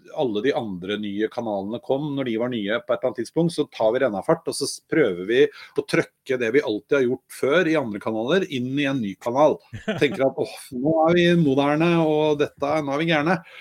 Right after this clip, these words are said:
Speaker 1: Eh, jeg var på et, eh, Clubhouse, eh, hus, eh, Clubhouse-hus, faktisk.
Speaker 2: Ro-,
Speaker 1: Hva heter det for
Speaker 2: rom.
Speaker 1: noe? Rom.
Speaker 2: Rom.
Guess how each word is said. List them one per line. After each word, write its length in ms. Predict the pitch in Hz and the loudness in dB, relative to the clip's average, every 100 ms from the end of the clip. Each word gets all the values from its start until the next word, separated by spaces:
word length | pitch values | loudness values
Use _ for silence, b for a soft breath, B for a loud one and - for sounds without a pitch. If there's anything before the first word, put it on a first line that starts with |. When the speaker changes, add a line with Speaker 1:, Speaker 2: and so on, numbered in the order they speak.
| B B | B B
Speaker 1:
Eh, 320 | 139 147 156 | 4 4 4
jeg 100 | 170 | 4
var 140 | 160 | 4
på 240 | 147 180 175 | 4 4 4
et, 260 | 160 - - | 4 0 2
eh, 200 | 156 143 | 4 4
Clubhouse, 600 | - 123 127 127 - - | 2 2 4 2 0 -2
eh, 960 | 135 127 127 123 123 127 123 123 123 127 | 0 2 4 4 2 2 2 4 2 4
hus, 380 | 190 - - | 2 0 -2
eh, 840 | 135 139 139 139 - 135 127 - 123 | -2 -2 0 -2 -2 -2 -2 -4 -8
Clubhouse-hus, 840 | - 95 90 104 110 - 156 - | -8 -8 -4 -6 -6 -6 -6 -4
faktisk. 400 | - - 85 - | -8 -10 -12 -8
Speaker 2:
Ro-, 160 | 127 165 | -4 -2
Speaker 1:
Hva 80 | 120 | -2
heter 0 | |
det 80 | 139 | -2
for 80 | |
Speaker 2:
rom. 80 | 113 | -2
Speaker 1:
noe? 240 | 147 175 127 | -4 -4 -2
Rom. 160 | 190 | 0
Speaker 2:
Rom. 160 | 208 | 0